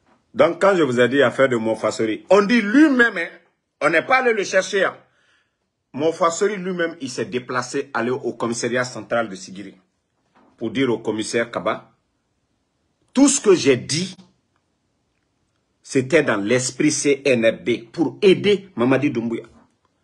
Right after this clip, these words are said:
Alors, Mofassouri a pris le Coran la dernière fois contre Damaro. Pourquoi ? <laughs> Donc, qui avait raison ? Donc, qui avait raison ? Quand j'ai dit que tout ça, là, c'était pour aider Mamadi, Mofassouri est sorti ici.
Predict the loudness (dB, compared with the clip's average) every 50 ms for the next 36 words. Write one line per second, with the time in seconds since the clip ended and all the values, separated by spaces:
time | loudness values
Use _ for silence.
0 | _ _ _ _ _ _ _ -2 0 4 4 4 4 2 2 2 2 0 2 2
1 | 2 2 2 2 0 -2 -2 -2 -2 -2 -2 0 2 2 0 0 -4 -4 -4 -2
2 | 2 2 2 2 0 -2 0 -2 -2 -2 -2 -4 -2 -2 -2 0 0 0 -2 -4
3 | -6 -10 -14 -10 -10 -10 -10 -12 _ _ _ _ _ _ -16 -10 -6 -6 -6 -6
4 | -8 -16 _ _ _ _ _ 0 0 2 2 2 -2 -2 0 2 2 2 4 2
5 | 0 0 0 -2 -2 -4 -8 -8 -12 _ _ _ _ _ _ _ _ _ _ _
6 | _ _ _ _ _ _ _ _ _ _ _ 0 0 0 0 0 2 2 2 2
7 | 2 0 -2 -2 -2 -2 -2 -2 -4 -4 -6 -10 -18 _ _ _ _ 0 0 0
8 | 2 0 -2 -2 -2 -4 -6 -2 2 2 2 2 6 6 6 6 6 4 2 2
9 | 2 2 0 -4 -8 -10 -6 0 0 0 0 0 -6 _ _ _ _ _ _ _
10 | -8 -4 -4 -4 0 0 0 2 2 0 0 0 -2 -4 -4 -4 -6 -8 -10 -10
11 | _ -12 -10 -8 -4 0 0 0 0 0 0 0 0 -2 -4 -6 -8 -8 -8 -10
12 | -10 -12 -18 -20 _